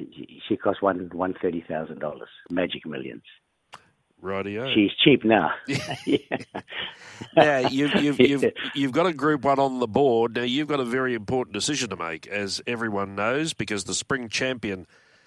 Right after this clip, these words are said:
Speaker 2: Stakes, a million dollar race, uh, is the big feature next Saturday at Royal Randwick. Will, you've had time to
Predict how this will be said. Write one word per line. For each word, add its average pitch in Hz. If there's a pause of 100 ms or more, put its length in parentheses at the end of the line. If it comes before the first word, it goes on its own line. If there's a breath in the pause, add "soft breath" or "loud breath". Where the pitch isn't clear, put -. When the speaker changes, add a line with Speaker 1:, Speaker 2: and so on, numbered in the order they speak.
(240 soft breath)
Speaker 2:
Stakes, 139
a 127
million 127
dollar 120
race, 123
uh, 120
is 110
the 107
big 107
feature 120
next 113
Saturday 117
at 101
Royal 117
Randwick. 127 (300)
Will, 135 (100)
you've 123
had 127
time 123
to 113